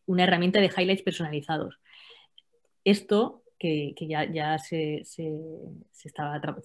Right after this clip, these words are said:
lleva años, ¿no? Un poco oyéndose este tema y a través de la inteligencia artificial nos, para nosotros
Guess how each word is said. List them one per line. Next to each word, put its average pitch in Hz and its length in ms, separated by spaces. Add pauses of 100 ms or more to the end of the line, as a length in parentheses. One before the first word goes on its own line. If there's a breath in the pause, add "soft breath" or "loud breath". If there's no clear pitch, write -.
lleva 160 300
años, 156 280
¿no? 170 140
Un 208 120
poco 165 300
oyéndose 165 400
este 165 200
tema 180 340
y 165 80
a 156 60
través 156 200
de 185 60
la 175 60
inteligencia 160 380
artificial 190 460
nos, 175 160
para 156 220
nosotros 190 360